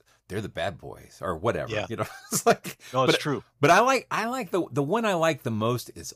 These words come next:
Speaker 1: awe. When, when a, when a monster evokes awe, like, it's maybe not so much in the original Godzilla, but some of those giant monster movies, you know,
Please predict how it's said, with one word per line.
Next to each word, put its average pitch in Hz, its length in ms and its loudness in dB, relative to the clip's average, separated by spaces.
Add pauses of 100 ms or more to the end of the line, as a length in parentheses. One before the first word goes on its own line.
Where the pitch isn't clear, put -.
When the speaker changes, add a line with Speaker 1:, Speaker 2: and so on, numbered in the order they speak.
Speaker 1:
awe. 85 460 0 (460)
When, 110 180 -4
when 110 240 0
a, 104 80 2
when 107 220 -2
a 95 60 0
monster 110 680 -2
evokes 95 360 -6
awe, 98 260 2
like, 95 300 -4 (540)
it's 151 240 -6
maybe 185 300 0
not 156 200 0
so 139 120 -2
much 120 180 2
in 113 80 -4
the 107 60 -2
original 98 340 -4
Godzilla, 87 500 -4
but 107 200 -6
some 208 180 -4
of 214 60 -4
those 131 180 -2
giant 104 300 -2
monster 98 380 -4
movies, 78 480 -12
you 101 120 -6
know, 90 220 -4